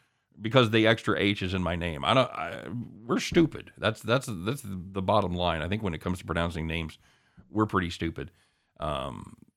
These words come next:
and if, if you're on E S P N, by the way, I don't care if you're male, female, whatever. Uh, that's a very simple thing to do to learn how to pronounce a name. There's usually a video on YouTube with that person.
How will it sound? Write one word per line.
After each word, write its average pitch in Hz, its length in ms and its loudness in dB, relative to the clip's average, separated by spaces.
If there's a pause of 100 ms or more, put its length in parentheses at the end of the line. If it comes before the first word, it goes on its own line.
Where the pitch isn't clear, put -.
(160)
and 95 200 -2
if, 98 300 -4
if 135 200 -2
you're 262 120 4
on 147 100 6
E 120 100 6
S 120 80 2
P 98 160 0
N, 104 100 2
by 101 100 4
the 98 80 2
way, 101 280 2 (400)
I 240 100 6
don't 101 120 0
care 90 120 2
if 82 80 -2
you're 78 80 -6
male, 95 400 2
female, 98 400 -2
whatever. 110 500 2 (560)
Uh, 87 200 0
that's 101 220 4
a 107 40 4
very 98 520 2
simple 117 420 -2
thing 101 320 0
to 87 80 -4
do 90 260 -2
to 85 60 -4
learn 82 240 -2
how 85 80 0
to 85 80 0
pronounce 78 400 -2
a - 20 -4
name. 80 360 -4
There's 80 200 -4
usually 104 260 -2
a 82 60 -2
video 87 400 -2
on 78 140 -6
YouTube 87 480 -6
with 92 120 -8
that 90 200 -2
person. 87 460 0